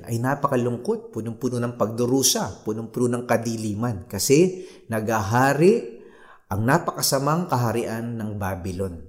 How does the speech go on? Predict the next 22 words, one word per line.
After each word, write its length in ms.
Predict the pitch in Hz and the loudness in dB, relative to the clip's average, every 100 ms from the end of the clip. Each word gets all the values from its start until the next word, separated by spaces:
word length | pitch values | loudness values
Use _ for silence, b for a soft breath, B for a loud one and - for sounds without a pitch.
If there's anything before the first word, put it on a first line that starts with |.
| - - | -12 -8
Nawasak 640 | 82 82 104 120 147 139 | -4 2 4 4 2 -2
ang 160 | 135 127 | -2 4
Jerusalem, 640 | 147 160 151 160 170 170 | 6 6 4 4 2 0
nawasak 640 | 131 101 117 127 123 135 123 | -2 0 2 2 0 -4 -4
ang 160 | 107 | -2
bansang 400 | 113 110 120 110 | -2 -2 -2 -2
Judah, 560 | 110 160 147 151 - B B B B B - | 2 6 6 4 2 B B B B B -8
at 160 | - | -2
ngayon, 480 | 117 127 208 156 151 | 6 10 10 8 2
sila 240 | 135 117 | 2 2
ngayon 400 | 113 123 143 151 | 0 0 0 -2
ay 320 | 107 113 110 104 | -6 -4 -2 0
bihag 720 | 139 123 107 156 208 120 98 - | 2 2 4 4 4 0 -6 -8
sa 160 | - - | -4 -2
isang 560 | 135 - 127 131 143 117 | 0 0 0 -2 -2 2
lupaing 640 | 127 131 104 143 156 120 B B - | 2 4 2 2 0 -2 B B -2
hindi 160 | 120 117 | 0 2
nila 320 | 117 104 98 | 2 2 0
alam, 400 | 98 113 147 127 | 0 0 2 0
hindi 80 | 113 | -2
nila 240 | 107 95 | -2 -2
kilala. 400 | 98 90 85 78 | -2 -6 -8 -10